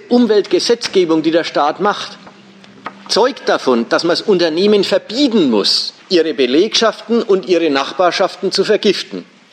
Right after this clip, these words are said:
Das alles kommt nicht, weil die Menschen immer mehr wollen, sondern weil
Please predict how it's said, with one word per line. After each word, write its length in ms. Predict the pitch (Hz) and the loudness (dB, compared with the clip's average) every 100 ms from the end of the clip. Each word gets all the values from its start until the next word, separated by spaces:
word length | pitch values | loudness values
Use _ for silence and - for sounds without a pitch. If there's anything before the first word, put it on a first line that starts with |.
| _ _ - | _ _ -6
Das 240 | 190 214 - | -2 -2 -2
alles 480 | 151 110 - - - | -2 -2 -2 -4 -2
kommt 280 | 180 160 196 | -2 0 0
nicht, 280 | 226 - | 0 0
weil 140 | 165 151 | -2 0
die 100 | 151 | 0
Menschen 400 | 139 202 180 185 | 0 0 0 0
immer 240 | 175 143 | 2 2
mehr 320 | 131 180 220 | 2 2 0
wollen, 340 | 120 98 78 78 - - - - - - - | 0 -2 -2 -8 -18 -20 -20 -20 -20 -20 -12
sondern 320 | - 196 180 160 | -4 -2 0 0
weil 160 | 160 | -2